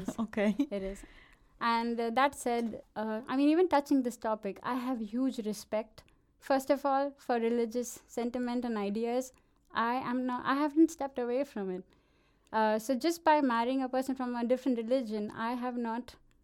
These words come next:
Speaker 1: I, in my opinion, I haven't given up my religion. And it's not like I have disrespected <laughs> my husband's religion. For me, it's a beautiful thing, because by being open and embracing another religion, I have only found out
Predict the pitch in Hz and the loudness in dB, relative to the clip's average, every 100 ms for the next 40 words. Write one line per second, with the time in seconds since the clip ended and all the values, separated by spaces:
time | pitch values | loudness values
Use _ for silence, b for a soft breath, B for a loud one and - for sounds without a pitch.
0 | _ _ - - 269 - _ 240 262 262 | _ _ -4 0 0 -2 _ 2 4 6
1 | 320 320 269 226 208 214 233 247 240 262 | 8 6 4 0 0 0 0 0 2 2
2 | 240 233 233 226 220 220 220 220 214 208 | 2 0 -4 -4 -4 -2 -2 -2 -4 -2
3 | 208 196 b b b b - 233 240 254 | -4 -6 b b b b -2 0 0 -2
4 | 247 277 254 240 226 220 220 208 220 - | -2 -2 -4 -2 -2 -2 -4 -4 -4 -6
5 | 220 - 226 - 233 220 226 226 190 226 | -10 -8 -8 -4 -4 -4 -4 -4 -6 -8
6 | 214 233 240 220 220 247 247 330 339 247 | -6 -4 -4 -4 -6 -2 4 4 4 0
7 | 214 262 311 302 262 247 233 233 285 b | -2 0 -2 0 -2 -2 -6 -8 -8 b
8 | b b b b - 254 247 240 240 226 | b b b b 0 2 2 2 0 2
9 | 277 302 269 269 262 240 214 214 214 240 | 4 4 4 0 -2 -2 0 0 0 -2
10 | 254 262 233 240 233 226 320 294 220 214 | -2 -4 -4 -2 -2 0 0 0 0 0
11 | 240 254 247 285 302 - 233 247 233 214 | 0 2 2 4 4 2 0 0 0 0
12 | 233 | -2